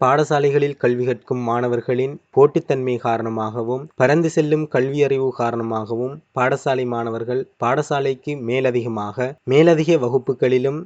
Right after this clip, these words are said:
வீட்டிலும் கற்பதில் தேவையுடையவர்களாக காணப்படுகின்றார்கள். பாடசாலைகளில் முதலாம் தரத்திற்கு மாணவர்கள் சேர்க்கப்படும் போதே பல்வேறு விடயங்களை கற்று அறிந்தவர்களாகவும், எழுத வாசிக்க தெரிந்தவர்களாகவும் பல மாணவர்கள் காணப்படுகின்றனர்.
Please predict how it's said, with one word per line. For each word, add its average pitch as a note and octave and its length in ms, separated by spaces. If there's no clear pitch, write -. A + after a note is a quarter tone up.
வீட்டிலும் D3+ 760
கற்பதில் C#3 600
தேவையுடையவர்களாக C3 1120
காணப்படுகின்றார்கள். G#2+ 840
பாடசாலைகளில் E3 760
முதலாம் E3 420
தரத்திற்கு F3 540
மாணவர்கள் C#3+ 600
சேர்க்கப்படும் B2+ 580
போதே B2 360
பல்வேறு E3 600
விடயங்களை D3 560
கற்று E3 500
அறிந்தவர்களாகவும், C3 1080
எழுத C3+ 300
வாசிக்க D#3 380
தெரிந்தவர்களாகவும் C3 1160
பல C3 280
மாணவர்கள் B2 720
காணப்படுகின்றனர். G#2+ 800